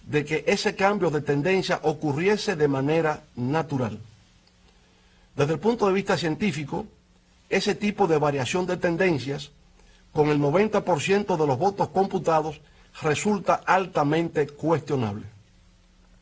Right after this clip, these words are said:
Así lo considera de igual manera José Lois Malcún, quien fuera profesor de estadísticas de la Universidad Autónoma de Santo Domingo,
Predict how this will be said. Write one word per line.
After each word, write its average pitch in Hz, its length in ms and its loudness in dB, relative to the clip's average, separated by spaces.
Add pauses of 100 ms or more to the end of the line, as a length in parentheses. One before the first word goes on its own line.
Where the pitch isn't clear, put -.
(760)
Así 135 340 0
lo 226 160 4
considera 190 680 2
de 135 160 -2
igual 156 240 2
manera 147 420 2 (680)
José 147 300 0
Lois 165 260 2
Malcún, 175 560 0 (760)
quien 147 240 0
fuera 190 320 2
profesor 185 480 0
de 185 80 0
estadísticas 180 840 -2
de 147 160 2
la 156 100 4
Universidad 147 680 0
Autónoma 147 580 0
de 135 100 -4
Santo 170 320 -2
Domingo, 185 520 0